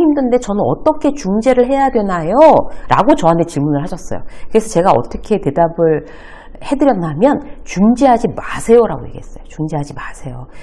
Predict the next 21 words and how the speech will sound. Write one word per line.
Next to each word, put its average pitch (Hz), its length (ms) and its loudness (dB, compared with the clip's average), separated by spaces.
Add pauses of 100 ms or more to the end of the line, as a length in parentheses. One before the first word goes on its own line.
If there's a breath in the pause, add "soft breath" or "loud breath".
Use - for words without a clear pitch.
(140)
그건 233 160 2 (160)
중재, 220 1040 2 (560 loud breath)
어, 151 320 4
중재해서 277 580 4 (340 loud breath)
해결될 403 380 2
문제가 180 500 0 (140)
아니라는 185 400 -4
거를 180 220 -8
빨리 320 240 -2
깨닫는 349 400 -4
게 220 80 -2
굉장히 196 480 -2
중요합니다"라고 139 960 -8
제가 143 200 -8
이제 139 120 -8
말씀을 - 300 -6
드렸거든요. 135 580 -8 (420 loud breath)
여러분들, 220 420 2 (420 loud breath)
내가 190 280 8
지금 226 240 2
회사에서 349 520 0